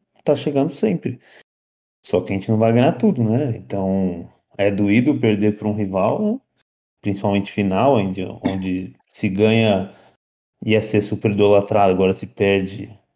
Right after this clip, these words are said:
dói mais, por causa que, por ser, tirar o São Paulo da fila e essas coisas, mas, sendo racional, ele mesmo falou que muitas vezes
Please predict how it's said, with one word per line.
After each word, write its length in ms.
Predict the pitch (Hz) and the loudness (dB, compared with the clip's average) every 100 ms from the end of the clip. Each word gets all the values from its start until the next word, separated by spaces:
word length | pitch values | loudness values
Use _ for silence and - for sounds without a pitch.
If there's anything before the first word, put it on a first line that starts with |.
| _ _ _ _ _ _ - | _ _ _ _ _ _ -10
dói 280 | 104 104 | 0 0
mais, 360 | 101 101 135 185 | 2 2 2 2
por 100 | - | 0
causa 220 | 127 104 | 0 0
que, 480 | - 104 90 - _ _ _ | -2 -2 -2 -6 _ _ _
por 160 | 104 | -6
ser, 440 | 98 107 95 90 92 | -4 -2 0 0 -4
tirar 240 | 107 98 | -2 -2
o 20 | |
São 160 | 92 95 | -2 -6
Paulo 220 | 101 95 | -2 -2
da 100 | 95 | -2
fila 320 | - - 98 | -4 -8 -6
e 40 | 95 | -6
essas 260 | 95 104 | -6 -12
coisas, 320 | - 110 127 | -6 -4 -2
mas, 520 | 151 147 175 208 - _ _ _ _ _ _ _ _ _ _ | -2 -2 -2 -4 -12 _ _ _ _ _ _ _ _ _ _
sendo 280 | - 120 110 | -2 2 4
racional, 720 | 107 110 - 120 113 139 247 240 _ _ _ _ _ - | 2 0 2 2 4 4 4 0 _ _ _ _ _ -2
ele 200 | 107 110 | 2 6
mesmo 280 | 123 135 135 | 6 4 4
falou 320 | 240 214 180 | 4 4 2
que 200 | - 107 98 - - | 0 0 0 -8 -10
muitas 400 | 101 101 98 107 | -4 -2 -2 -4
vezes 500 | 101 104 117 123 - | 0 0 0 -4 -14